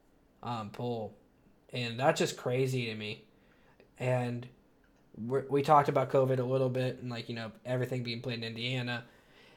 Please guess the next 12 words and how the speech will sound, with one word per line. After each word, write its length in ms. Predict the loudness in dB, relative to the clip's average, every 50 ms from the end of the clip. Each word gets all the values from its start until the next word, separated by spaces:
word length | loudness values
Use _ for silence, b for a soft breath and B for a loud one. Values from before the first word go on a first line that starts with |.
| b b b b b b b b b b b b
and 120 | 6 10 10
why, 140 | 12 12
like, 180 | 12 10 8 8
Big 160 | 8 8 8
Ten's 300 | 8 4 4 4 4 2
the 100 | 2 4
best 420 | 4 4 4 2 0 -4 -8 -8 0
conference. 800 | 4 6 8 8 6 6 4 2 0 0 -2 -6 -8 -10 -10 -4
You're 160 | -2 -2 0
seeing 320 | 2 2 4 4 4 2
conferences 580 | 2 4 4 4 4 2 0 -4 -2 -2 0 0
like 200 | 0 0 -2